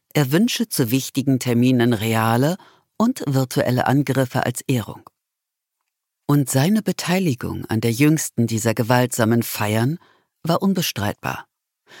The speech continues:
Kurz vor seinem siebzigsten Geburtstag versuchte Putin, sich zweitausendzweiundzwanzig selbst mehr als einhunderttausend Quadratkilometer der Ukraine zu schenken. Bei einer Massenveranstaltung auf dem Roten Platz in Moskau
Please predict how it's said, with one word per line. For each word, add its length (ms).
Kurz 280
vor 140
seinem 300
siebzigsten 720
Geburtstag 640
versuchte 460
Putin, 640
sich 300
zweitausendzweiundzwanzig 1500
selbst 580
mehr 320
als 300
einhunderttausend 920
Quadratkilometer 1080
der 200
Ukraine 500
zu 140
schenken. 440
Bei 140
einer 200
Massenveranstaltung 1000
auf 140
dem 160
Roten 360
Platz 300
in 120
Moskau 480